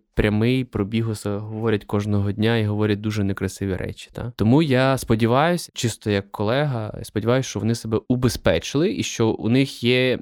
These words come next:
ну, якийсь фактаж і довіра до тих людей, які їм надали ці плівки. Тому що, ну,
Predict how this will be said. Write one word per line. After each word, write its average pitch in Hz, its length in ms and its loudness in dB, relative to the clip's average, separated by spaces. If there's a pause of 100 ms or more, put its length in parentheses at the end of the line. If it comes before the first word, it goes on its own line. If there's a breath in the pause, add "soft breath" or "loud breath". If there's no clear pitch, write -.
(100)
ну, 120 180 2
якийсь 117 500 -2
фактаж - 640 0
і 117 40 -2
довіра 113 380 2
до 104 80 0
тих 107 240 -4
людей, 117 260 2
які 107 240 -4
їм 101 280 0
надали 101 640 2
ці - 160 -6
плівки. 92 560 -8 (540 loud breath)
Тому 95 280 -2
що, 98 340 -4
ну, 82 240 -4